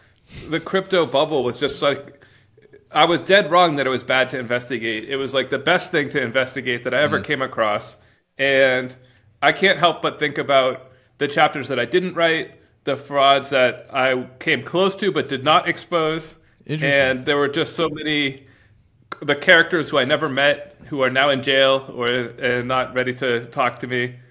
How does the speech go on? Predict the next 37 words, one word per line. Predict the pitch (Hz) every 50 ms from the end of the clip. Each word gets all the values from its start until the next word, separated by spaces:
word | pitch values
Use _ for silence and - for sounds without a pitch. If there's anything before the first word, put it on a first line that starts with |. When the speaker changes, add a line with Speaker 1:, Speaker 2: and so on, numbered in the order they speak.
| _ _ _ _ _ _ _
Speaker 1:
Um, | - 120 120 113 110 107 107 107 107 110 113 107 - _ _ _ _ _ _ _ _ _ _ _ _ _ _ _ _ _ -
and, | 127 131 123 120 117 117 113 113 117 104 -
like, | 143 147
I'm | 160 160 156 -
proud | - 175 175 175
of | 175 156
how | 175 170 156
the | 147 135
book | - 156 147 - -
came | 160 147 135 139
out, | 135 123 - -
but | 127 117
I, | 117 117 113 110 - - - _ _ _ _ _ _ _ _
I, | 135 131 139 127 123 123 - - -
I | 143 131
kinda | 131 - 180 175 165 143
wish | 135 151 151 -
I | 165 139
had, | 127 151 135 123
like, | 131 123
another | 135 117 127 147 143 135
year | 123 113 117 139 151 156 143 120
of | 113 107 -
crypto | - 165 - - 143 127
bubble | 117 120 120 113 120 117 110 110
to, | - - 127 120 117 113 113 - - _ - - - - - - -
to | 151 139 127 127
keep | - - 156 127 131
working | 139 143 143 147 131 117
on | 110 104 104
it. | 101 101 - - - - - - - - - _ _ _ _ _ _ _ - _ _
Speaker 2:
Well, | - 127 147 156 151 147 139 131 127 127 127
um, | 123 127 123 120 120 117 117 117 113 104 - - -
maybe | 120 123 135 151 156 147 156 135
it's | 127 - -
worthwhile | 127 127 123 120 - 123 120 120 123 123 117
introducing | 110 120 110 - - 110 98 98 113 120 131 127 - - 117 110 104 101 98 95 95 98